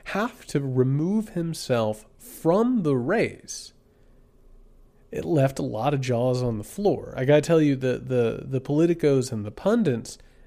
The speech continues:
that I spoke to were absolutely shocked by what took place with Scalise. Then, of course, Jim Jordan has emerged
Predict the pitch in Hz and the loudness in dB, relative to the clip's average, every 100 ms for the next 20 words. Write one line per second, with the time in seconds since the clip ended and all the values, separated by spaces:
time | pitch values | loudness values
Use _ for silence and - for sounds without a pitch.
0 | - 123 143 196 - 127 110 - 107 110 | -8 -4 0 -2 0 -2 -2 -6 -8 -8
1 | - - _ - _ - - - 196 220 | -16 -20 _ -20 _ -8 -8 -4 -2 -2
2 | - - 143 139 135 113 110 - - - | -6 -8 -6 -4 -4 -6 -8 -6 -4 -2
3 | 202 190 98 - - _ - _ 151 143 | -2 -2 -4 -12 -20 _ -20 _ 2 4
4 | 143 139 - 139 127 110 - 117 - 151 | 4 2 -4 -6 -4 -4 -6 -10 -8 -4
5 | 214 - - - _ _ - - _ _ | -4 -4 -10 -20 _ _ -20 -20 _ _
6 | _ _ - 160 277 339 - 127 110 120 | _ _ -2 4 6 4 -2 -4 -4 -6
7 | - _ _ _ 165 214 190 143 185 285 | -12 _ _ _ 0 2 2 -2 -2 0
8 | 294 139 110 117 - - - _ - 139 | 0 -2 -8 -8 -14 -20 -20 _ -2 0
9 | 147 117 104 107 135 | 0 0 -2 -4 -8